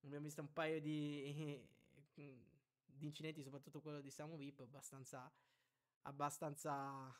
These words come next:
pericol-, cioè, bruttissimo. Comunque, eh, stiamo ancora aspettando la votazione, il finale della votazione del Driver of the Day, e,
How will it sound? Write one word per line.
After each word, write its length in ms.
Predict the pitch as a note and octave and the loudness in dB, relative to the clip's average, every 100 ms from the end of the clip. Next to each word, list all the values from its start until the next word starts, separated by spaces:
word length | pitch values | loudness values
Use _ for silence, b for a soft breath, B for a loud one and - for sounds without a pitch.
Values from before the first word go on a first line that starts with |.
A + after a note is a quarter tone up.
| B _ _ _ _ _ _ _ | B _ _ _ _ _ _ _
pericol-, 480 | - D#3 D3+ E3+ D#3 | 2 2 2 0 -2
cioè, 160 | D3+ C#3 | -2 -4
bruttissimo. 920 | C#3 D3 D3+ E3+ F3 C#3 - B2+ B2+ | -6 -6 -2 -2 -2 -6 -6 -12 -6
Comunque, 640 | G3+ G#3+ G#3+ D#3 D3+ C3 b b b b b b - | -2 2 2 0 -2 -6 b b b b b b -2
eh, 760 | E3 E3 D#3+ E3 D#3+ D#3+ D#3 D3+ - - | 2 4 2 2 0 0 -2 -6 -16 -4
stiamo 200 | F#3+ G3 | 2 4
ancora 280 | F#3+ - G#3 | 2 4 2
aspettando 480 | F#3+ F3+ A3+ G#3+ F#3 | 2 0 2 4 4
la 60 | |
votazione, 640 | F3+ G3+ F#3 - G#3+ F3 D#3+ | 4 2 -2 0 2 2 0
il 140 | D3+ | -2
finale 340 | - E3+ E3+ C#3 | -4 -2 -2 -2
della 180 | C#3 | -6
votazione 400 | D3 D3 - D#3+ | -6 -6 -6 -6
del 100 | C#3 | -6
Driver 300 | C#3 D3+ D3 | -4 -4 -4
of 120 | D3+ D#3 | -6 -6
the 100 | F3+ | -2
Day, 440 | G3 A3 F#3 C#3 | 0 2 2 0
e, 400 | B2+ C3 C3+ C3 | -4 -8 -10 -12